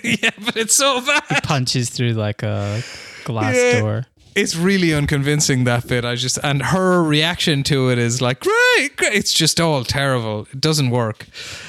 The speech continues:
Speaker 1: Um, but sure, what the H,
Speaker 2: Yeah.
Speaker 1: you know? Um, but anyway, so yeah, they're living, they're living with, uh, her Uncle Elliot. Um, Sophie has become an alcoholic drug addict on the game.
Speaker 2: As you do.
Speaker 1: At the
Speaker 2: In Paris, though, that's a bit better.
Speaker 1: Yeah, that's a step off, I suppose.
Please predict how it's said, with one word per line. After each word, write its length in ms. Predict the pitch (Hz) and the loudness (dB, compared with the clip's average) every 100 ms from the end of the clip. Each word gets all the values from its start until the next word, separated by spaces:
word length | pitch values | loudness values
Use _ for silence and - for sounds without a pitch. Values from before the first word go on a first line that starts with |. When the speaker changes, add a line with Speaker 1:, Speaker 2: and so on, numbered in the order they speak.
| - - - | -18 -10 -2
Speaker 1:
Um, 560 | 131 123 117 113 113 - | 0 2 2 0 0 -4
but 240 | - 127 120 | -2 0 0
sure, 180 | 131 117 | 0 0
what 220 | 120 117 | 0 -2
the 140 | 113 | -2
H, 520 | 117 110 110 - - | 0 0 0 -2 -4
Speaker 2:
Yeah. 100 | 120 113 - | -4 -8 -6
Speaker 1:
you 240 | 127 143 | 0 2
know? 280 | 127 127 151 - - - - - | 2 2 0 -4 -12 -18 -16 -4
Um, 480 | 160 143 139 135 131 | 0 2 2 2 2
but 160 | - 135 | 2 2
anyway, 520 | 156 143 113 107 120 - | 2 2 0 -2 -4 -8
so 240 | - - 127 | -4 -2 0
yeah, 160 | 123 | 0
they're 240 | 117 131 139 | 2 2 2
living, 400 | 131 127 120 117 | 0 2 2 0
they're 300 | 113 131 139 | 0 0 0
living 260 | 127 120 | 0 0
with, 240 | 120 113 - | 0 0 0
uh, 100 | 110 | 0
her 140 | 110 | 2
Uncle 260 | 113 110 107 | 0 0 0
Elliot. 360 | 110 107 107 107 | 2 2 0 0
Um, 380 | 120 110 104 107 - - - - | 0 2 2 -2 -6 -16 -8 0
Sophie 420 | 160 165 175 202 | 2 2 2 2
has 140 | 147 | 2
become 320 | 127 113 123 | 0 0 2
an 60 | 117 | 2
alcoholic 640 | 113 110 104 110 107 - - | 2 0 -2 -2 -2 -4 -2
drug 260 | 113 107 | 0 2
addict 400 | 107 107 123 - - | 0 0 -2 -6 -6
on 220 | 120 127 | 0 2
the 80 | 127 | 0
game. 480 | 113 127 117 123 196 | 0 -2 -2 -2 -4
Speaker 2:
As 160 | 117 101 | -4 -6
you 100 | 95 | -6
do. 280 | 92 98 117 _ _ _ - | -6 -8 -10 _ _ _ -4
Speaker 1:
At 240 | 135 - | -4 -2
the 200 | 127 120 | 0 2
Speaker 2:
In 180 | 120 117 | 2 2
Paris, 460 | 135 147 104 92 | 0 0 0 -2
though, 200 | - 104 | -4 -4
that's 300 | 113 113 - | -4 -4 -4
a 40 | - | -6
bit 200 | 98 95 | -6 -6
better. 340 | 98 98 107 | -8 -8 -6
Speaker 1:
Yeah, 220 | 127 143 131 | -2 0 0
that's 160 | 135 | 0
a 60 | 135 | -2
step 260 | - 110 | -2 -2
off, 220 | 110 107 117 | -4 -4 -4
I 40 | |
suppose. 480 | - 113 117 120 | -4 -2 0 0